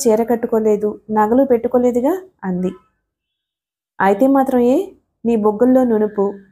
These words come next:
ఆ మనిషిలో నాజూకుతనం, నీడ పట్టున సుఖంగా పెరిగినట్టు చక్కగా తెలుస్తోంది,"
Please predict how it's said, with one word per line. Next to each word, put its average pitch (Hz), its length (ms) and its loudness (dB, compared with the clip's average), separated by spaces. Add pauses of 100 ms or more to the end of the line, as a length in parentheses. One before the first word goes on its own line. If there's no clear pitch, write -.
(180)
ఆ 233 80 2
మనిషిలో 240 460 2
నాజూకుతనం, 202 880 -2 (440)
నీడ 254 240 4
పట్టున 285 400 0
సుఖంగా 254 480 -2
పెరిగినట్టు 226 520 -2
చక్కగా 220 440 -2
తెలుస్తోంది," 202 680 -2